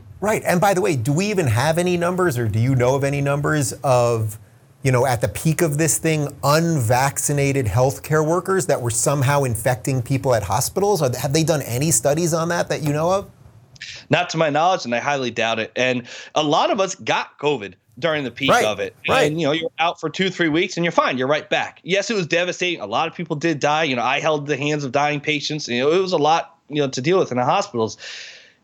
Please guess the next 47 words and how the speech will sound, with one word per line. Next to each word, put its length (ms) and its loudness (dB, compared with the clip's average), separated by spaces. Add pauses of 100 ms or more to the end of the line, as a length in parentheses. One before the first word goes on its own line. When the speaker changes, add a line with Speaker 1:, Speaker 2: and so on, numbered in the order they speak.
(160)
Speaker 2:
But 140 2
there's 420 2
a 120 2
high 320 0
survivability 760 0
rate. 180 -6 (540)
Personally, 440 0
in, 200 -2
in 180 0 (160)
one 160 0
of 60 0
the 80 0
hospital 420 -2
systems, 480 -4
you 60 -4
know, 80 0
we 120 0
did 200 -2
lose, 380 0
you 100 -2
know, 140 2
a 40 2
few 180 0
healthcare 380 0
workers, 480 0 (300)
but 160 0
the 60 0
majority 760 2
of 100 0
them 220 -2
were 300 0 (300)
fine. 440 0 (300)
And 440 0
if 300 -4
they 340 -2
got 300 -2
covid, 340 -2
they 120 -4
got 300 -2
the 160 -12
antibodies, 600 -2
and 220 0
they're 120 4
still 300 0
working 320 0
currently 400 0
today 600 -2